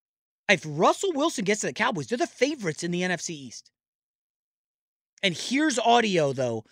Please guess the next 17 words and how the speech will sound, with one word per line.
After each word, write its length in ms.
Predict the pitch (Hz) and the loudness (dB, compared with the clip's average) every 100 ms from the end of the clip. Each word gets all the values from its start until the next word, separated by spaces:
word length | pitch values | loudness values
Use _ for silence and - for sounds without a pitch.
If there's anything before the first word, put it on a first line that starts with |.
| _ - | _ -4
from 300 | 156 151 160 | -4 -2 0
Michael 360 | 196 - 190 | -2 0 -2
Gehlken. 360 | - 185 170 143 | 2 0 0 -6
We 80 | 131 | -2
talked 220 | 175 - | -4 -2
to 60 | |
him 80 | 170 | -4
last 240 | 165 160 175 | -2 -2 0
hour 280 | 156 131 - | 0 -2 -6
about 400 | 135 160 165 - | -2 2 2 0
the 60 | |
chances 500 | 131 170 156 127 107 _ _ - | -2 -2 -2 -6 -10 _ _ -10
of 200 | 135 127 | -8 -4
Russ 360 | 143 143 - - _ _ | -2 -2 -6 -14 _ _
getting 260 | 127 117 113 | -6 -4 -6
to 80 | 113 | -6
Dallas. 480 | 107 82 - - | -10 -10 -20 -20